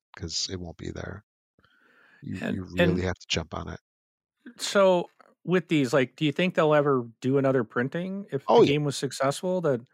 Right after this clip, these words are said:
Speaker 1: Oh,
Speaker 2: it'll
Speaker 1: absolutely.
Speaker 2: come out again, right?
Speaker 1: Oh, I'm, I'm sure. It's like, if, if the game has a lot of buzz, and, and this game does, you know, oftentimes what they'll do is they'll have the initial Kickstarter, uh, release,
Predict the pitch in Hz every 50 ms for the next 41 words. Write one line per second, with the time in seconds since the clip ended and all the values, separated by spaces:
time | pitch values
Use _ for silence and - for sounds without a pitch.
0 | _ _ _ - 139 117 107 107 101 - 208 247 214 - - 160 135 147 196 208
1 | 156 117 135 185 165 113 98 104 113 123 156 190 - _ _ _ _ _ _ _
2 | _ _ _ _ - - _ - - - 87 73 67 - 110 113 - - 101 104
3 | 104 - - - 78 - - - - 110 101 95 - - 107 - - - 165 156
4 | - - - 135 117 127 123 127 135 135 135 139 139 135 135 123 _ _ - -
5 | - - _ - - 107 107 95 101 92 85 85 90 95 104 92 90 82 80 80
6 | 80 82 - - - 101 98 101 - - 110 117 117 113 - - 127 127 123 107
7 | 90 76 76 78 85 - - - - _ _ _ _ _ _ _ _ _ _ _
8 | _ _ _ _ _ _ _ _ _ _ - - 117 104 98 95 - 104 113 113
9 | - 117 107 104 107 107 107 104 98 95 101 95 - 101 92 87 90 107 113 104
10 | 95 87 87 82 - - 101 95 95 98 107 98 95 95 95 90 87 - 92 87
11 | 90 92 92 - - - 101 90 - - - - - - - - - 110 113 110
12 | 113 117 117 117 127 131 _ _ _ _ _ _ _ _ _ _ _ _ _ _
13 | - - 104 104 98 101 101 92 92 92 92 95 98 - - - - -